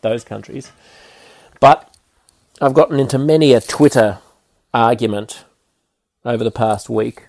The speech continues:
with people defending the government's acquisition of vaccines. So I just want to tell this little story so that you are well informed about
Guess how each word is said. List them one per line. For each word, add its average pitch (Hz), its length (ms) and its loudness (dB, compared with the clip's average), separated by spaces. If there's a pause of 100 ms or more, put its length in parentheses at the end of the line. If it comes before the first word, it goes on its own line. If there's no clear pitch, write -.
(1160)
with 113 500 4 (1160)
people 123 220 0
defending 139 840 -2
the 107 440 -2
government's 113 520 -4
acquisition 110 560 -6
of 98 340 -10
vaccines. 107 840 -8 (1300)
So 120 160 0
I 113 60 2
just 135 180 -6
want 123 140 2
to 107 220 0
tell 107 260 0
this 104 180 -8
little 101 320 -6 (380)
story 95 540 -2 (240)
so 104 200 -6
that 98 120 -8
you 101 480 -4 (360)
are 110 80 -4
well 98 220 -4
informed 95 480 -10
about 92 420 -10